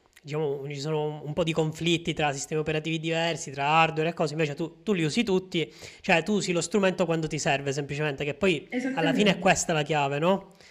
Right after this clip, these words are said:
Speaker 1: Eh, no, non bisogna affezionarsi allo strumento, perché appunto sono strumenti semplicemente per, per
Speaker 2: Esattamente.
Speaker 1: arrivare a un fine. Se il fine si può raggiungere in maniera, eh,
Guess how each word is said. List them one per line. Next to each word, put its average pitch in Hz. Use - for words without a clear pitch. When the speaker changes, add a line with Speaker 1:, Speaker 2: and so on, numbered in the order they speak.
Speaker 1:
Eh, 139
no, 143
non 151
bisogna 165
affezionarsi 156
allo 156
strumento, 170
perché 135
appunto 143
sono 151
strumenti 139
semplicemente 139
per, 135
per 143
Speaker 2:
Esattamente. 202
Speaker 1:
arrivare 160
a 156
un 160
fine. 139
Se -
il 156
fine 180
si 151
può 156
raggiungere 151
in 156
maniera, 143
eh, 127